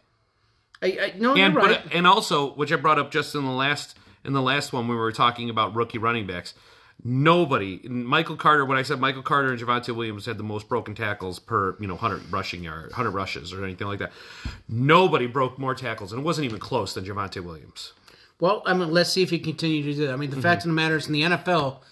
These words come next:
Speaker 1: you're playing grown men at every position every week.
Speaker 2: Mm-hmm.
Speaker 1: So let's see if he can keep that going,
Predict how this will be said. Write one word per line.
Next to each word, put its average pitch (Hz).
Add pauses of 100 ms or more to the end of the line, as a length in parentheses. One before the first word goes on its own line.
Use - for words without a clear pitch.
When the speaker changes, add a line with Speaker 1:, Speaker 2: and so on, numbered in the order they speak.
(260)
Speaker 1:
you're 165
playing 165
grown 170
men 151
at 151
every 156
position 147
every 147
week. 110
Speaker 2:
Mm-hmm. 113
Speaker 1:
So 185
let's 202
see 214
if 190
he 175
can 139
keep 160
that 131
going, 104